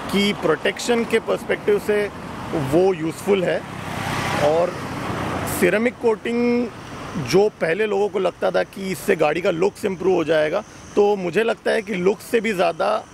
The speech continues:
protection जो ये offer करता है, वो, उसके लिए वो ज़्यादा value for money है, ये मेरी opinion है। जब तक आपको एक ऐसा scenario face नहीं करेंगे आप, जहाँ पे आपकी गाड़ी के, अ,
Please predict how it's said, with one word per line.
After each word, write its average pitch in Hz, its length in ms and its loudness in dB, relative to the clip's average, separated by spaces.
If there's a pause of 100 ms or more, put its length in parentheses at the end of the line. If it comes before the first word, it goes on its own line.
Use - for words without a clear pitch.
(160)
protection 196 580 0
जो 220 160 4
ये 208 60 4
offer 170 320 -2
करता 165 260 0
है, 175 60 2
वो, 165 400 0
उसके 233 300 -2
लिए 240 100 2
वो 220 180 2
ज़्यादा 160 340 0
value 156 220 0
for 156 140 -2
money 143 200 0
है, 156 160 2 (560)
ये 185 60 6
मेरी 175 220 -2
opinion 127 440 -2
है। 107 60 -6 (600)
जब 120 240 0 (140)
तक 170 140 0 (100)
आपको 151 760 0 (680)
एक 147 100 -4 (120)
ऐसा 147 320 2
scenario 131 440 0
face 131 280 -2
नहीं 131 120 -2
करेंगे 123 300 0
आप, 117 220 2
जहाँ 113 480 -2
पे 131 340 2 (400)
आपकी 131 340 -4
गाड़ी 120 360 2
के, 135 460 0
अ, 123 180 2